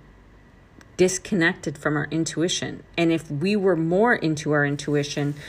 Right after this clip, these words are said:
we would start to see how negative a lot of the systems are right now. Everything from our food system, and I don't mean to sound political and,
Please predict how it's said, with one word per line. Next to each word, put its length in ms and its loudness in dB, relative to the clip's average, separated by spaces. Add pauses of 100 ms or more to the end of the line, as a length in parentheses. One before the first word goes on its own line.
(180)
we 200 2
would 200 2
start 360 2
to 100 -4
see 540 -2 (260)
how 440 -2 (2250)
negative 720 4 (260)
a 60 0
lot 240 2
of 140 -4
the 60 -6
systems 480 -4
are 200 -6 (340)
right 200 -2
now. 240 -6 (800)
Everything 480 4
from 580 0 (920)
our 140 0
food 280 0
system, 460 2
and 140 2
I 80 6
don't 160 2
mean 120 0
to 60 -6
sound 240 -2
political 580 0
and, 220 -4